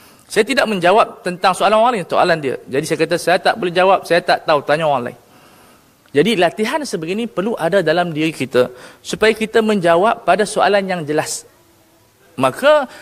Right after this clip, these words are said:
setiap soalan di T V dan di radio bahaya kalau ditambah-tambah ditanya tentang bank, tentang isu-isu yang besar. Kita jawab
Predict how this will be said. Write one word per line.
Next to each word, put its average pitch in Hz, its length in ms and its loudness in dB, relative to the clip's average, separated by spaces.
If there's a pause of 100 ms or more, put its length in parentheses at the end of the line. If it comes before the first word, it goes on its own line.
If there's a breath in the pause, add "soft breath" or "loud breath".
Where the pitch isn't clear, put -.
(140 loud breath)
setiap - 480 -2
soalan 247 400 0
di 254 100 -6
T 262 160 -8
V 196 160 -6
dan 190 160 0
di 214 80 4
radio 180 380 2
bahaya 190 560 0
kalau 180 260 4
ditambah-tambah 185 960 0
ditanya 190 220 -2 (100)
tentang 175 320 -2
bank, 160 540 -2
tentang 151 320 -2
isu-isu 160 320 -6
yang 151 100 -4
besar. 147 260 -4 (280 loud breath)
Kita 233 240 -4
jawab 233 480 2